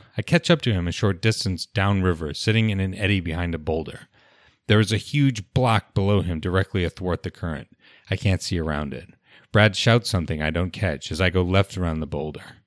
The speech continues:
A second and third house-sized rock confronts me in quick succession.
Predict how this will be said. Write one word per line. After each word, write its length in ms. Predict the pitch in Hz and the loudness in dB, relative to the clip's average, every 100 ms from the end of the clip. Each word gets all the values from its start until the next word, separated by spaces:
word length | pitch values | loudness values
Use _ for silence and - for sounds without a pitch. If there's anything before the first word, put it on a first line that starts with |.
| - | -8
A 60 | 95 | -4
second 420 | - 113 95 92 | 0 0 0 -4
and 200 | 95 - | -6 0
third 300 | 104 101 90 | 4 4 4
house-sized 580 | 95 95 - 92 85 - | 0 0 0 -2 -2 -2
rock 260 | 85 85 | -2 -2
confronts 460 | - 82 98 90 - | -6 -4 -2 -2 -2
me 120 | 87 | -4
in 100 | 78 | -4
quick 260 | - 101 - | -2 -4 -4
succession. 680 | - - 90 - - - | -10 -2 -2 -2 -8 -16